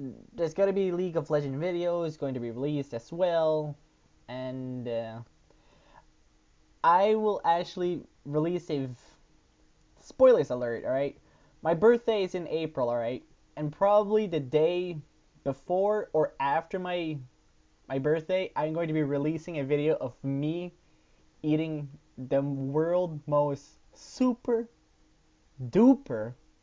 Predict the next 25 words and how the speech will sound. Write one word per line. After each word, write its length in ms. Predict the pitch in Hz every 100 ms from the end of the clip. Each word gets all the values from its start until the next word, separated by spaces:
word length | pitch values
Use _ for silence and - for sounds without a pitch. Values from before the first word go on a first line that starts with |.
| _ _ _ _
spiciest 880 | _ - - 180 202 190 165 160 -
sauce 720 | 156 123 113 107 117 - - _ _ _ _ _ _ _ -
in 140 | 139
the 100 | 143
whole 540 | 120 165 170 175 175
wide 400 | 143 139 143 147
world. 580 | 135 123 113 107 110 113 117 - - _ _ _ _ - _ - _ _ _ -
Yeah, 420 | 143 139 123 107 120 - _ -
I 100 | 190
think 220 | - 196
I'm 140 | 190
going 180 | 175 180
to 80 | 165
die 400 | 151 143 147 147 143
this 220 | 139 -
month, 180 | 135 135 _ _ - 147 _
this 240 | - 143 -
month 360 | 143 139 139 - -
of 100 | - -
April. 520 | 131 131 143 139 131 _ _ _ _ _ _ _ _ _ _ - _ _ _ _ _
And, 400 | 131 135 135 135
uh, 160 | 131 131
yeah, 340 | 147 208 208
that's 440 | 147 160 185 - -
what's 260 | 208 190